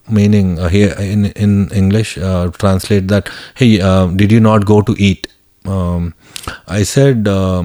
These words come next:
"No, Swami, um, one boy will be getting breakfast for me," because that's what would happen. Uh, because they didn't want me to walk till the canteen, you know, one of the boys, uh, would help, uh, um,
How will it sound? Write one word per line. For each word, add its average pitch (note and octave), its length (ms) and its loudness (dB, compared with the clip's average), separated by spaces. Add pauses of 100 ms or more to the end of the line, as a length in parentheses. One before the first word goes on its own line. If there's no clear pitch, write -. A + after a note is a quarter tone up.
(120)
"No, A#2+ 240 2
Swami, A#2 560 2
um, F2 600 -2
one F#2+ 440 2
boy G2+ 300 4
will G2+ 120 2
be F#2+ 120 2
getting F2+ 580 0
breakfast F2+ 420 -2
for F2 120 -4
me," F2 120 -2
because F2 260 0
that's F#2 220 0
what G2+ 120 2
would F#2 140 2
happen. F2 380 -2 (380)
Uh, F#2+ 120 -8
because F#2+ 360 0
they G2 120 2
didn't G2 160 4
want F#2+ 160 4
me F#2+ 100 4
to F#2+ 80 0
walk F#2 300 2
till G2+ 80 0
the F2+ 100 0
canteen, F2+ 540 -2
you F#2 80 -2
know, E2 160 -4
one F#2 220 -6
of F2 120 -4
the F#2 80 0
boys, F2 580 -2
uh, E2+ 340 -6
would F#2 160 -4
help, F#2 260 -2 (220)
uh, E2+ 300 -6 (580)
um, E2+ 760 -6